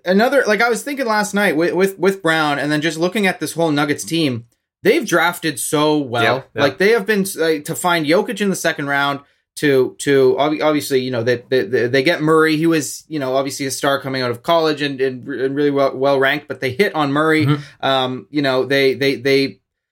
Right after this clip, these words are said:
Speaker 1: they draft and, and pay Michael Porter Junior, who, yeah, that's not looking good right now, but I think,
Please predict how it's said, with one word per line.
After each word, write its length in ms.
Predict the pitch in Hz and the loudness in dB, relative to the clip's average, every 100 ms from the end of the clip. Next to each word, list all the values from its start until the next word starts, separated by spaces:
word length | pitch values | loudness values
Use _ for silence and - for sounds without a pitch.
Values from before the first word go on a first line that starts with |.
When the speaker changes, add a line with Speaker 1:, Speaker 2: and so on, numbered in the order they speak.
| _ _ | _ _
Speaker 1:
they 100 | - | -4
draft 440 | 135 160 190 208 202 | -2 2 2 0 -2
and, 180 | 165 - | -6 -6
and 180 | 151 147 | -10 -6
pay 200 | 190 202 | -2 0
Michael 280 | 180 185 | 0 -4
Porter 260 | - 175 160 | -4 -4 -4
Junior, 420 | 123 180 202 208 | -2 -2 0 2
who, 360 | 190 180 170 - | 2 4 2 0
yeah, 300 | 175 131 160 - | 0 0 0 0
that's 240 | 190 190 | 0 0
not 140 | 196 185 | 0 2
looking 200 | 196 185 | 2 2
good 180 | 180 151 | 2 2
right 220 | 170 156 | 2 2
now, 320 | 160 180 196 | 0 0 0
but 180 | 185 160 | 0 0
I 120 | 165 | -2
think, 340 | 165 202 190 | -2 -4 -4